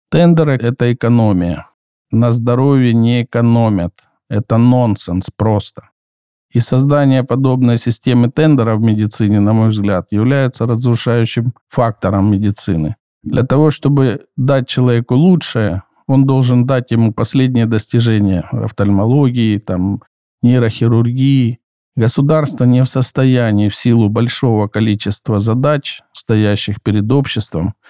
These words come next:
и перед всеми нами, и перед руководством в том числе, дать каждому лучшее. Оно дает то, что может. Поэтому каждый выбирает вот тот вид клиники, в которой лечиться.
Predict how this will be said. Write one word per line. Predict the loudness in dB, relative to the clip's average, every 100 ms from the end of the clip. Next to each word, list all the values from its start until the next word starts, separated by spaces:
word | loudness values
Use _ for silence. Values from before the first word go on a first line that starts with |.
| -20 _
и | -4
перед | 0 2 0
всеми | -2 0 2 2
нами, | 2 2 0 -2 -6 _
и | -4
перед | -2 0 0
руководством | 0 -2 0 0 0 -4 -4 -4 -4 -8 _
в |
том | -2 0
числе, | -2 -4 -2 -2 -4 _ _ -6
дать | 0 0 0 -2
каждому | -2 0 0 0 0 0
лучшее. | 2 2 0 -4 -6 -8 -14 _ _ -6
Оно | 0 2
дает | 2 2 2 2 -2 _ _ _ _
то, | 0 0
что | 0 0
может. | 2 2 -2 -6 -12 -20 -20 _ -6
Поэтому | -2 0 0 2 2 0 -2
каждый | -2 0 0 0 0
выбирает | 0 0 0 0 -2 -2 -2
вот | -2 -4 -10 -18 -20 _ _
тот | -2 -2 -4 -14 -4
вид | 0 0 -2 -10 _ _ -2
клиники, | 2 4 2 0
в | -6
которой | -4 -2 0 0
лечиться. | 0 0 -2 -6 -6 -12